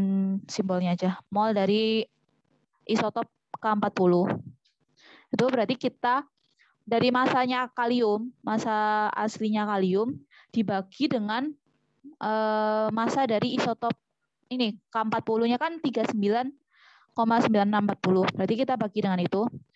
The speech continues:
Jadi, ini tiga sembilan koma nol sembilan delapan per tiga sembilan koma sembilan enam empat. Nah, ini tuh, eh, akan dapet nol koma sembilan tujuh delapan mol.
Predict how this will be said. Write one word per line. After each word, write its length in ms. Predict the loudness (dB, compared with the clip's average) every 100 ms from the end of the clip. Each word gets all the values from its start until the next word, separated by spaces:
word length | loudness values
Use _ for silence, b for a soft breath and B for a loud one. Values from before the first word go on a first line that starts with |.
| b b -4
Jadi, 120 | 0 2 4
ini 120 | 4 2 -2 _
tiga 240 | -6 -2 0
sembilan 400 | 0 0 0 0 -2
koma 320 | -2 -2 -2
nol 240 | -2 -2
sembilan 320 | 0 0 0
delapan 400 | -2 -2 -4 -4 -8 _ _ b b _
per 320 | -2 0 -2 -6 _ _ _ _ _ _ _
tiga 240 | -2 0 -2
sembilan 400 | 0 2 2 0
koma 320 | 0 0 0 0
sembilan 480 | -2 0 0 0
enam 160 | -2 -2
empat. 240 | -2 -4 _ _ _ _ _ _ _ _ _ _ _ _ _ _ _ _ _ _ -4
Nah, 80 | 0
ini 80 | 0 2
tuh, 400 | 0 0 -4 -10 -6
eh, 200 | -4 -2 -4
akan 240 | -2 0
dapet 400 | 0 0 0 -2 -2 _ _ _ _ b b b b
nol 240 | 2 4 6
koma 560 | 6 8 8 6 4 -6 _ _ _ _ _ _
sembilan 640 | -20 -4 -2 2 4 2 2
tujuh 320 | -2 2 2
delapan 400 | 4 2 0 0
mol. 320 | 0 -2 -4